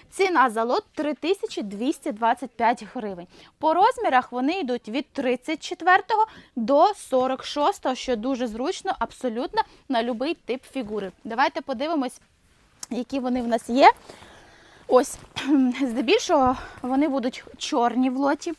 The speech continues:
Вони йдуть з резиночкою, це йдуть саме легінси. Також вони, ой, утеплені. Давайте я вам покажу. Подивіться. Повністю утеплені. В більшості буде чорних.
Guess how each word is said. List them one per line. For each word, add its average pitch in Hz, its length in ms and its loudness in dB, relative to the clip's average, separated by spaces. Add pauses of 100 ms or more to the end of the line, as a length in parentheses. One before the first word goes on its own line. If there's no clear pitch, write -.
(260)
Вони 311 200 4
йдуть 302 200 0
з 214 60 -6
резиночкою, 262 680 -2
це 320 260 4
йдуть 359 200 -2
саме 285 340 6
легінси. 208 520 0
Також 392 440 0
вони, 254 240 -2 (220)
ой, 226 240 -4 (340)
утеплені. 233 800 0
Давайте 240 260 4
я 220 40 -6
вам 226 100 -4
покажу. 226 460 -6 (1080)
Подивіться. 262 460 -6 (1400)
Повністю 269 500 2
утеплені. 226 500 -4 (440)
В 240 40 -6
більшості 302 480 0
буде 262 260 -2
чорних. 240 640 -8